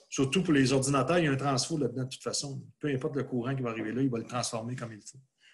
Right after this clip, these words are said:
Les outils électriques, ça a l'air qu'une drill que tu branches là-dessus, de toute façon, on a souvent les drills à batterie, là, c'est que tu peux brûler le moteur à la longue.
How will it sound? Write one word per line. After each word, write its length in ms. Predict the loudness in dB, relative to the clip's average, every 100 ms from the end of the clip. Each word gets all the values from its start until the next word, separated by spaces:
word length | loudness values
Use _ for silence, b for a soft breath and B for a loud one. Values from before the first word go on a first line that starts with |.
| _
Les 180 | 2 4
outils 180 | 4 6
électriques, 380 | 6 6 2 2
ça 180 | 4 6
a 60 |
l'air 180 | 6 4
qu'une 200 | 2 2
drill 320 | 4 4 4
que 80 | 2
tu 160 | -2 0
branches 240 | 0 0
là-dessus, 260 | -2 -2 -8
de 60 |
toute 100 | -6
façon, 340 | -2 -2 0 0
on 40 |
a 80 | 0
souvent 220 | 0 2
les 100 | 2
drills 180 | 2 2
à 60 |
batterie, 360 | 0 -2 -6 -6
là, 100 | -6 -8 B B B B B
c'est 180 | -2 -2
que 60 |
tu 60 | 2
peux 100 | 4
brûler 240 | 6 6
le 60 | 6
moteur 240 | 4 4
à 120 | 2 2
la 140 | 0
longue. 260 | 0 -4